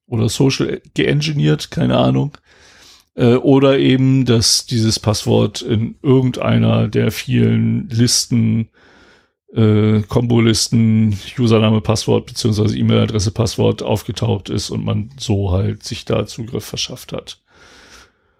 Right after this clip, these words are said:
Also teilweise ist es wirklich sehr einfach, wenn, wenn man dann den, den richtigen Gedanken sozusagen hat,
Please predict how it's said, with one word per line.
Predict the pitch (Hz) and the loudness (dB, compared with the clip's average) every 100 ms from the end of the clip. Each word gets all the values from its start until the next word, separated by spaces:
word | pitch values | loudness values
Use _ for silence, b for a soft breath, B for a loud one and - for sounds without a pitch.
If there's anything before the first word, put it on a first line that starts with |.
| b b _ | b b _
Also | 127 123 127 - | 0 2 0 -2
teilweise | - 143 151 143 143 | 0 2 4 2 2
ist | 110 | 0
es | 113 | 2
wirklich | 120 - 120 - - - B B B B | 0 0 -2 -4 -10 -20 B B B B
sehr | 117 113 104 | -4 -2 0
einfach, | 107 113 101 90 107 | -2 -2 -6 -6 -4
wenn, | 127 - | -4 -4
wenn | - 123 | -2 0
man | 131 | 2
dann | 117 120 123 85 | 2 2 0 0
den, | 120 131 - _ _ _ _ - | 0 -2 -4 _ _ _ _ -2
den | 123 | 2
richtigen | 120 - 127 | 2 2 0
Gedanken | 120 113 113 127 | 2 2 0 -2
sozusagen | 107 107 - 110 113 | -8 -8 -6 -4 -2
hat, | 101 - - - | -2 -2 -4 -8